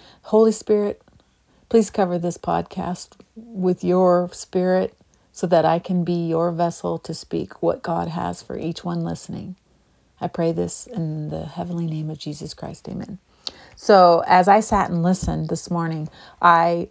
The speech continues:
or on January fifteenth, I heard breaker anointing is being released. And I learned that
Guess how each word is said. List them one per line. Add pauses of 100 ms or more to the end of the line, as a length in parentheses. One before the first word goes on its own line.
or
on
January
fifteenth,
I
heard
breaker
anointing
is
being
released. (1300)
And
I
learned
that